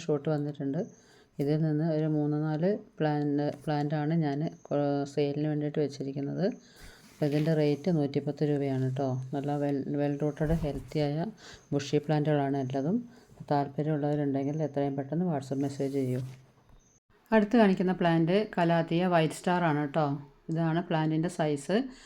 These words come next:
അതുമാത്രമല്ല ഇതെൻ്റെ മദർ പ്ലാന്റിൻ്റെ പോട്ടാണ്. അപ്പോൾ ഇതിൽ നിറയെ ഷൂട്ട് വന്നിട്ടുണ്ട്. അപ്പോൾ ഇതിൽ നിന്ന് തന്നെ ഒരു മൂന്നാല് ഷൂട്ട്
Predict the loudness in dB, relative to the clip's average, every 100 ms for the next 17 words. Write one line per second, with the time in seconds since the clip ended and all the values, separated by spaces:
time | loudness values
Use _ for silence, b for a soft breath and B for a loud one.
0 | B B 0 2 2 2 2 2 2 4
1 | 4 4 2 2 2 0 0 2 2 0
2 | 2 0 -2 -14 -20 -18 -4 0 0 0
3 | 0 0 -2 -6 B B B -4 -2 0
4 | 2 2 2 0 2 2 0 0 0 2
5 | 2 0 2 2 0 -4 -8 -6 -2 -2
6 | 0 2 4 4 2 2 2 2 2 0
7 | -2 -10 -16 -12 -6 -4 -2 -2